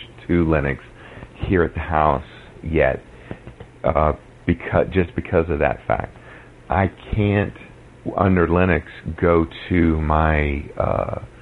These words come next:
bank and do any online banking. Uh, I can't go, uh, I can't go to Amazon dot com very easily and order a book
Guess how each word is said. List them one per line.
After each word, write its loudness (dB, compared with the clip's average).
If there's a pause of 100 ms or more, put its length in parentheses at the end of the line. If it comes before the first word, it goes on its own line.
(680)
bank 2 (200)
and 0
do 2
any 2
online 0
banking. -4 (520)
Uh, -2
I -2 (100)
can't 0 (140)
go, 2 (680)
uh, -4 (520)
I 0
can't 0 (180)
go 2
to 0
Amazon 2
dot 0
com 0 (140)
very 2
easily 0
and -2
order 2
a 4
book 0